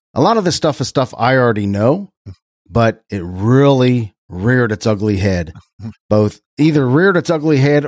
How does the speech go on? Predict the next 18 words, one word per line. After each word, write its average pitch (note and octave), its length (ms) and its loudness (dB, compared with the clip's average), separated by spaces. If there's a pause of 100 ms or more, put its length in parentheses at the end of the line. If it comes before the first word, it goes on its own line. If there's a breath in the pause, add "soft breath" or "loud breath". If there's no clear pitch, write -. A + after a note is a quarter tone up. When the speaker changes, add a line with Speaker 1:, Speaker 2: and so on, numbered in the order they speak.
Speaker 1:
or, A2 420 2 (460)
or A2 160 2
presented B2 480 0
itself - 440 -2
beautifully G2+ 640 -4 (200)
this E2+ 280 -6
year. D2 260 -10 (1160)
One A3+ 200 2
of B3 80 2
those C3 440 -2 (120)
is G#2+ 580 -2
small F3+ 480 0
incremental F3 480 0
changes A2+ 580 -4 (540)
make A2+ 360 -2
the A2 100 0
biggest F#2+ 360 -4
impact. - 540 -12